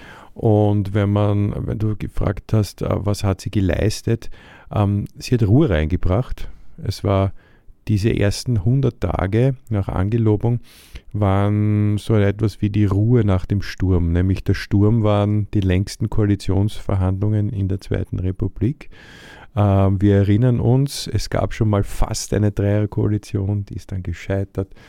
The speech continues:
Dann gab's fast eine F P Ö-V P-Regierung, ist gescheitert. Dann gab's doch wieder die Dreierkoalition. Mit ganz vielen, äh, Papieren, die wir rauf und runter dekliniert haben, was jeder so plant.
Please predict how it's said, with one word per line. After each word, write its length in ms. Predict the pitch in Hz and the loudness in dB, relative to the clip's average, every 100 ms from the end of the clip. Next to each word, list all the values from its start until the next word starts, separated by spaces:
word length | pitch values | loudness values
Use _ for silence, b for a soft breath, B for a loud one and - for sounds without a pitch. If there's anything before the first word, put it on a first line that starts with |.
| B B B | B B B
Dann 140 | - 98 | -4 -2
gab's 240 | 92 - | -2 -4
fast 480 | - - 101 - - | -4 -2 -4 -6 -2
eine 320 | 95 92 92 | 2 2 0
F 240 | 104 92 - | 0 -2 -2
P 80 | |
Ö-V 380 | 95 104 101 107 | 0 2 2 0
P-Regierung, 720 | 98 98 101 98 - 98 95 | 0 0 2 0 -2 -4 -4
ist 140 | 101 - | -8 -12
gescheitert. 600 | 95 - 92 92 95 - | -12 -6 -6 -6 -8 -6
Dann 140 | 90 | -6
gab's 280 | 87 - - | -4 -6 -4
doch 280 | - 107 - | 0 0 2
wieder 180 | 107 104 | 2 2
die 160 | 104 | 0
Dreierkoalition. 920 | - 95 95 - 104 95 - 104 95 95 B B B B | 0 0 0 -2 -4 -4 -2 -2 -2 -6 B B B B
Mit 200 | 120 117 | -2 -2
ganz 320 | 127 131 143 | -2 -2 -2
vielen, 540 | - 131 127 127 127 123 | 0 4 6 6 4 4
äh, 340 | 110 107 104 | 4 4 2
Papieren, 680 | 104 - 104 135 156 170 156 | 2 0 2 2 4 4 2
die 220 | 131 123 | 2 4
wir 300 | 120 120 117 | 4 4 4
rauf 280 | 101 101 123 | 2 2 2
und 140 | 113 | 2
runter 280 | 110 143 135 | 2 2 2
dekliniert 520 | - 117 117 113 120 | 2 0 2 2 2
haben, 160 | 117 110 | 2 2
was 260 | 107 110 - | 0 -2 2
jeder 260 | 107 110 107 | 2 4 2
so 220 | - 95 | 2 2
plant. 640 | - 98 92 147 180 - | 4 4 2 2 0 -2